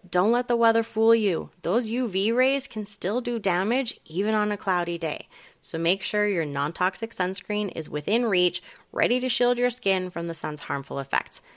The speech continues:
Slather it on generously, covering all exposed areas of your body. And don't forget those often neglected areas like your ears, neck, and hands. Did you know that the most telltale sign of aging is actually the skin on your hands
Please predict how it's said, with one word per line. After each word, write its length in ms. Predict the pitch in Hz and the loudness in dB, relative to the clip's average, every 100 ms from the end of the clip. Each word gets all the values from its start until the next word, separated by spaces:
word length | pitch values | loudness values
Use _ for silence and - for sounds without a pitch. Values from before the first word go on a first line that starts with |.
| _ | _
Slather 460 | - - 160 220 254 | -8 6 8 8 6
it 80 | 240 | 4
on 200 | 226 220 | 4 2
generously, 760 | 190 185 180 175 - 180 170 | 0 2 0 0 0 0 0
covering 400 | - 156 143 139 - | -2 -6 -6 -10 -8
all 280 | - 170 214 | 4 8 8
exposed 480 | 202 - - 151 139 | 8 2 -6 -6 -6
areas 360 | - 151 147 143 | -4 -2 -4 -4
of 140 | 143 | -6
your 100 | 151 | -6
body. 340 | 147 139 147 156 - - - | 0 0 0 -4 -10 -18 -12
And 180 | 160 | -4
don't 260 | 147 143 170 | 2 2 2
forget 380 | 254 233 220 220 | 0 4 4 4
those 180 | 196 180 | 0 0
often 360 | 170 - 170 | 0 0 -4
neglected 520 | 160 - 359 - 294 | -4 -2 -4 -2 -2
areas 640 | 240 185 180 175 175 180 - | 0 0 0 0 0 -2 -4
like 220 | 156 - | -6 -6
your 100 | - | -6
ears, 480 | - 262 262 254 - - | 0 2 2 2 -4 -4
neck, 360 | 185 180 - _ - | 0 0 -4 _ -8
and 140 | 175 | -6
hands. 440 | 151 143 - - - _ - | -4 -8 -8 -16 -20 _ -2
Did 240 | 262 - | 0 6
you 100 | 403 | 8
know 480 | 311 311 294 175 170 | 8 6 6 6 4
that 260 | 202 202 226 | 2 0 0
the 100 | 226 | 0
most 440 | 214 208 269 - | 0 -2 -4 -10
telltale 720 | - 220 240 - - 208 214 | -2 0 0 -2 -4 -2 -2
sign 400 | - - 170 202 | -6 -6 -4 -4
of 140 | 208 - | -6 -8
aging 440 | 156 165 185 233 262 - - - | -6 -4 0 0 -2 -10 -16 -4
is 180 | 190 - - | -4 -4 -8
actually 460 | 202 214 - 302 277 | -8 -4 -2 0 0
the 120 | - | -2
skin 460 | - - 202 240 | -2 -2 0 0
on 240 | 254 208 196 | 0 -2 -2
your 100 | 190 | -6
hands 460 | - 180 190 208 | -4 -4 -2 -4